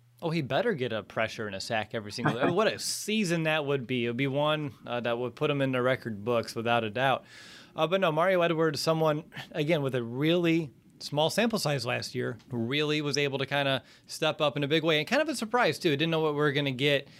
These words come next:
out of a Mario Edwards. And fun fact, he was a second-round pick in the year twenty fifteen, which is the same round, uh,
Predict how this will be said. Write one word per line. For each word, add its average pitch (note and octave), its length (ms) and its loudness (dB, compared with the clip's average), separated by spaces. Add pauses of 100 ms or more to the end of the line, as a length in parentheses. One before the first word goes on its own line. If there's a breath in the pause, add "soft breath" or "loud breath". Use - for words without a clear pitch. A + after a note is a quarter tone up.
(200 loud breath)
out C3 240 0
of B2+ 320 0
a B2+ 240 2
Mario B2 420 4
Edwards. F3+ 380 2
And D3+ 100 -4
fun F3 160 2
fact, D#3 300 0
he D#3+ 100 0
was D3+ 380 0
a D3 180 -4
second-round C3+ 760 -2
pick F#3 380 0 (600 loud breath)
in C3+ 160 -2
the B2+ 80 -4
year C3 180 0
twenty C3+ 280 -2
fifteen, B2 920 0 (380)
which C3+ 180 0
is B2 220 0
the A2 100 -6
same D3 320 2
round, C3+ 580 0
uh, A2 200 -2